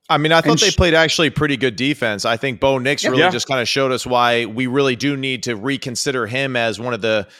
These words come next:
Speaker 1: the better quarterback prospects for this coming year. And, and to, to let him, uh, to relieve him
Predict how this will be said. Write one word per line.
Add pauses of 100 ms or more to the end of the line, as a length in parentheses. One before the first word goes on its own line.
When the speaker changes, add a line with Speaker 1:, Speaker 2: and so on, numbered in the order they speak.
Speaker 1:
the
better
quarterback
prospects
for
this
coming
year. (260)
And,
and
to,
to
let
him, (280)
uh,
to
relieve
him